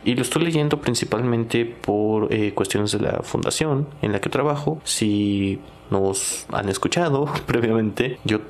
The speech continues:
yo, eh, soy parte de una organización sin fines de lucro que se dedica a la educación. Eh, se llama Kichiwa, con K y con Che, H intermedia. Y, eh,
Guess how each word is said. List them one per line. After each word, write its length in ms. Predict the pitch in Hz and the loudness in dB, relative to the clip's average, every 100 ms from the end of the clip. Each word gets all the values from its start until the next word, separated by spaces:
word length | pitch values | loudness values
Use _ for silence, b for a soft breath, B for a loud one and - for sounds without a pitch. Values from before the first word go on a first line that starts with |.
| - | -10
yo, 420 | 120 107 110 113 - | -4 0 2 2 2
eh, 180 | 120 107 | 2 2
soy 180 | - 117 | 0 0
parte 300 | 113 - 110 | -2 0 0
de 60 | |
una 120 | 107 107 | 2 0
organización 540 | 98 98 - 139 143 | 0 0 0 0 0
sin 180 | 131 117 | 0 0
fines 240 | 127 113 | 0 0
de 60 | 107 | 0
lucro 460 | 120 113 117 120 | 0 0 0 -2
que 140 | 120 104 | -2 -2
se 260 | - - | 0 0
dedica 380 | 110 104 104 - | 2 2 0 -2
a 40 | 101 | 0
la 60 | |
educación. 540 | 98 98 107 139 165 - | 0 0 0 0 -2 -2
Eh, 460 | 113 101 101 101 - - | 0 0 0 -2 -2 -2
se 160 | - | 0
llama 280 | 101 104 101 | 2 0 -2
Kichiwa, 680 | - 104 - 135 127 135 170 - - - | -4 -2 0 2 2 2 -2 -10 -8 -2
con 280 | 110 101 101 | 0 2 0
K 440 | - 127 151 165 - | 0 0 0 -2 -2
y 80 | |
con 540 | - - 101 101 101 107 - | -4 -2 0 -2 -4 -6 -4
Che, 380 | - 139 - - | -2 0 -2 -4
H 320 | - 107 - | -4 -4 -2
intermedia. 640 | 107 107 - 135 123 117 160 - | -2 0 0 2 2 0 -2 -2
Y, 340 | 143 156 156 165 | 0 2 2 0
eh, 400 | 117 113 113 | 0 2 0